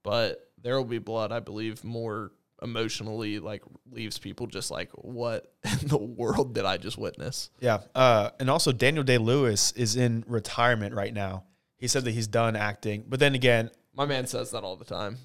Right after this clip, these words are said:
Speaker 2: he, I think he's done that, like, the past three
Speaker 1: <laughs>
Speaker 2: films that he's made.
Speaker 1: Yeah.
Speaker 2: He's like, "All right, I'm done." Because he, uh, like, his method is so ridiculous. Like, he was, uh,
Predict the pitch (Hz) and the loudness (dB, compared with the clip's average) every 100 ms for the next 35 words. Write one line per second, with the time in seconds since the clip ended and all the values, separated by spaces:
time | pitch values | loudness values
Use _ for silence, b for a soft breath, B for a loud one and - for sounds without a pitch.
0 | - 147 170 - 156 196 175 135 131 135 | -4 0 2 4 4 4 2 4 6 8
1 | 131 120 110 104 127 131 - - 123 123 | 6 4 0 0 2 4 2 0 2 2
2 | - 123 113 104 - 269 135 120 120 113 | 6 6 6 4 0 2 4 6 4 2
3 | 117 113 101 151 104 95 135 - 143 127 | 2 4 4 2 2 0 -6 2 4 8
4 | 127 117 123 120 110 110 127 123 120 110 | 8 8 10 8 8 6 2 6 6 6
5 | 104 - 131 160 - - 196 190 - _ | 0 -8 4 6 6 4 2 0 -6 _
6 | _ _ 143 123 110 101 - 139 131 165 | _ _ 8 8 8 4 0 0 2 2
7 | 147 123 117 135 135 117 104 - - 139 | 2 2 4 4 4 2 2 2 4 4
8 | 120 107 110 110 101 113 110 - 165 165 | 4 2 0 0 2 2 0 0 4 4
9 | 143 120 110 101 | 4 4 2 2